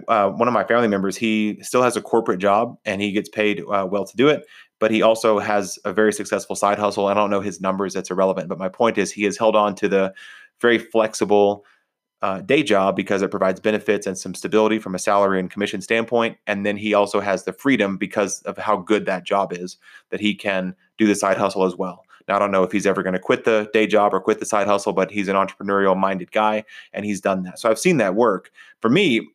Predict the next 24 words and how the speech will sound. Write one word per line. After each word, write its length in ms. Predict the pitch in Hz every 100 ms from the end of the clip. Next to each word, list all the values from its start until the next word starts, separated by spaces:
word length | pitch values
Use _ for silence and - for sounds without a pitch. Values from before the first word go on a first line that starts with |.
| _
my 180 | 113 147
job 280 | 135 117 92
was, 240 | 101 90
like, 320 | 98 92 - _ _
crushing. 540 | - 117 - 98 90 98
Like, 160 | 98
I 60 | 110
was 180 | 104 101
doing 240 | 107 104
it 220 | 101 95 - - -
sixty, 380 | - 113 - 107
seventy, 340 | 113 104 104
eighty 220 | 107 104
hours 200 | 98 95
a 60 | 98
week 200 | 117 107
and 60 | 101
making 260 | 101 104
about 200 | 95 95
eighty 160 | 95 95
grand 240 | 98 95
a 60 | 90
year. 300 | 95 92 - _ - _ -
And 540 | 104 95 92 90 -